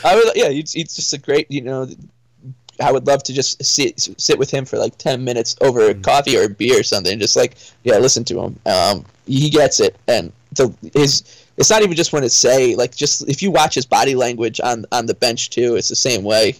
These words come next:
Speaker 1: You just, like, you see his, he's, like, almost reflective of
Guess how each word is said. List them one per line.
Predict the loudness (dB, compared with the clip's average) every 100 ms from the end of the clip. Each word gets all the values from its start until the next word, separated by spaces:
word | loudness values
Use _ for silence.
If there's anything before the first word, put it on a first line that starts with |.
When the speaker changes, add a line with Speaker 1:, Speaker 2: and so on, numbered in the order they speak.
| -6
Speaker 1:
You | -2
just, | 2
like, | 2 0 -4 -20 -20 _
you | -2 0
see | 2 2 2
his, | 2 2 2 -2 -4 -6 _ _ _ _ _ _ _
he's, | -6 -4 0
like, | 0 2
almost | 2 2
reflective | -2 -4 -2 -2 -2 -4
of | -6